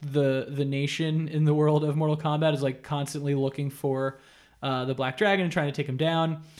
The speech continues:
And so, uh, he sort of said to, uh, Cabal, like, "Hey, if you help me out, you get me some intel,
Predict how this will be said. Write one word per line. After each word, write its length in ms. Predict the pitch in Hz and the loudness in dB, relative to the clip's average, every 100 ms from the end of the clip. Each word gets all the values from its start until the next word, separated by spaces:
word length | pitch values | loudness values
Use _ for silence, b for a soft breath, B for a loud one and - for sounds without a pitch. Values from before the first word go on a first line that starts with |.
| B B B | B B B
And 280 | 151 147 147 | 0 2 0
so, 420 | - - 151 147 | -2 -2 0 2
uh, 420 | 143 139 139 135 - - | 0 0 0 -2 -4 -14
he 440 | - 147 175 175 156 | -16 -4 -2 0 -2
sort 340 | - 180 170 | -4 0 2
of 380 | 165 147 - - | 2 0 -6 -16
said 500 | - - 180 165 151 | -10 -4 -2 -2 -2
to, 580 | - 170 151 147 139 131 - | -4 0 2 2 0 -2 -4
uh, 160 | 123 | -8
Cabal, 500 | 123 143 175 190 175 | -4 0 4 4 6
like, 160 | 156 143 | 4 2
"Hey, 120 | 165 | 0
if 120 | 156 | 0
you 80 | 156 | 0
help 180 | 160 143 | 0 0
me 180 | 139 151 | 0 0
out, 200 | 165 139 | 0 0
you 100 | 143 | -2
get 160 | 139 | -2
me 80 | 135 | -2
some 160 | 135 147 | -4 0
intel, 680 | 165 175 156 147 143 135 | 0 0 0 0 2 0